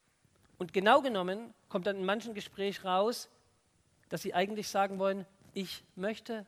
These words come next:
mal Gott erleben.“ Das sind durchaus junge Leute, die das Taufbecken schon mal von innen gesehen haben, also nass und selber drin waren. Das sind Leute, die im Jugendkreis mitmachen, im Chorprojekt oder bei der Band mitspielen und dann trotzdem, also wenn man dann so ein bisschen nachfragt, sagen,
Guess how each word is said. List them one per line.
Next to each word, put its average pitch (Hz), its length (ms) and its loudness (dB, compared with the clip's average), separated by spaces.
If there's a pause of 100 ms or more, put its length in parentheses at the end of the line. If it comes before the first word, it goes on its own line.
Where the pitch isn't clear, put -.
mal 170 480 0 (140)
Gott 170 280 -4 (100)
erleben.“ 147 460 -6 (420)
Das 180 100 2
sind 240 160 4
durchaus 294 340 8
junge 269 200 6
Leute, 262 240 6
die 240 100 -4
das 233 140 0
Taufbecken 233 520 4
schon 233 140 -2
mal 214 120 6
von 196 120 0
innen 269 180 -2
gesehen 254 360 0
haben, 233 240 2 (160)
also 170 180 0
nass 214 340 4
und 160 220 -4
selber 170 240 -2
drin 247 240 -2
waren. 233 240 2 (1160)
Das 190 100 -2
sind 233 100 4
Leute, 247 280 8
die 226 100 0
im 233 80 2
Jugendkreis 254 500 6
mitmachen, 226 420 4
im 208 140 -2
Chorprojekt 233 720 4
oder 190 160 0
bei 190 120 4
der 190 80 2
Band 233 240 0
mitspielen 226 460 -2
und 208 160 0
dann 214 160 4
trotzdem, 254 540 0
also 202 320 2 (460)
wenn 220 120 4
man 220 140 4
dann 214 100 2
so 220 80 -4
ein 208 60 -4
bisschen 214 200 -4
nachfragt, 233 440 2
sagen, 214 240 4